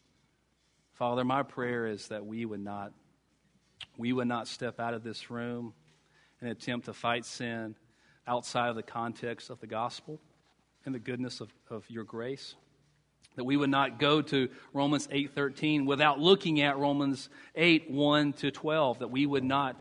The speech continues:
we would not skip over, "So then, brothers," we would see no condemnation. That's been removed from us. We've been liberated, set free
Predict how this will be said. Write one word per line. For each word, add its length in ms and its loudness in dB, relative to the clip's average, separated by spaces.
we 80 -2
would 140 4
not 200 6
skip 300 2
over, 280 6
"So 320 2
then, 260 2
brothers," 580 -4
we 80 0
would 160 2
see 400 2
no 220 0
condemnation. 720 -4
That's 160 -10
been 180 -8
removed 380 -6
from 260 -10
us. 340 -14
We've 160 2
been 200 4
liberated, 640 2
set 320 -4
free 420 0